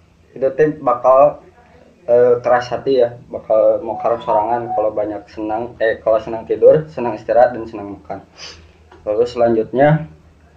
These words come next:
eh, siapa yang kenyang di dunia, maka ia akan lapar di hari kiamat, dan siapa yang lapar di dunia,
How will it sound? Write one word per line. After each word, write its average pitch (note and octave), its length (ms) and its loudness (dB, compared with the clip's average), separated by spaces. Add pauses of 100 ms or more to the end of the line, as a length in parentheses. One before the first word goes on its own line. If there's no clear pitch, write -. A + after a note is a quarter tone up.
(160)
eh, A#2 320 2
siapa B2 720 2 (240)
yang A#2+ 240 -2
kenyang B2+ 320 0
di A#2+ 80 -4
dunia, A#2+ 560 0
maka A#2+ 400 2
ia B2 320 4
akan A#2+ 160 -2
lapar A#2 320 -2
di A2 160 -4
hari G#2+ 240 -12
kiamat, A2+ 560 0
dan A2+ 160 -2
siapa A#2+ 320 0
yang A#2 160 0
lapar G#2 320 -6
di G#2+ 80 -8
dunia, G#2+ 480 -8